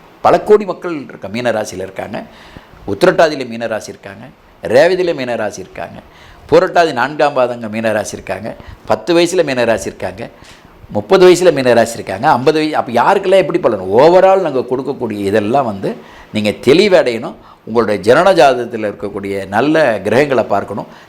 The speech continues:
தெளிவான சிந்தனை உள்ள நல்ல அஸ்ட்ராலஜர் சரியான வழிகாட்டுதலா இருப்பாங்கங்கிறத சொல்லி, எல்லா விதமான சுகங்களை கண்டிப்பாக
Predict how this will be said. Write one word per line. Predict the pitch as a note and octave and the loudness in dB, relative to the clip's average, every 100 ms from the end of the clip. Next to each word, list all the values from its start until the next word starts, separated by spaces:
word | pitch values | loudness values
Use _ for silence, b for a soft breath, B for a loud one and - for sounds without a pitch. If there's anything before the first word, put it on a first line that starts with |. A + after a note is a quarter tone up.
| B | B
தெளிவான | F#2 F#2+ B2+ F3+ G3+ | -6 2 4 4 2
சிந்தனை | D#3+ D3+ E3 D3 | -4 -2 -2 0
உள்ள | B2 A2+ | 2 0
நல்ல | G2+ A#2 C#3 | 0 2 2
அஸ்ட்ராலஜர் | A#2+ - A#2+ G#2 A2+ E3+ B B B | 2 2 0 2 0 -2 B B B
சரியான | - B2 D#3 F#3+ G#3+ | -6 0 4 4 2
வழிகாட்டுதலா | F3+ C#3+ D#3 D3 C3+ B2 A#2+ | -2 -2 -2 -2 -2 -4 -4
இருப்பாங்கங்கிறத | A#2 A#2 B2+ A#2 A2 G#2 G2 F#2+ | -4 -4 -4 -4 -8 -8 -8 -8
சொல்லி, | F#2+ G2+ - B B B B | -8 -8 -10 B B B B
எல்லா | A2+ D#3+ F#3 | 2 4 4
விதமான | E3+ D3 C3+ B2 A#2+ C3+ D3 | 2 -4 -4 -4 -4 -6 -6
சுகங்களை | B2 A#2+ C#3+ C3+ B2+ D3 | -4 -2 -2 -2 -2 -4
கண்டிப்பாக | - G#2 C3+ D3+ B2 A2 A2 D#3 - | -4 -2 -2 -2 2 2 2 0 -2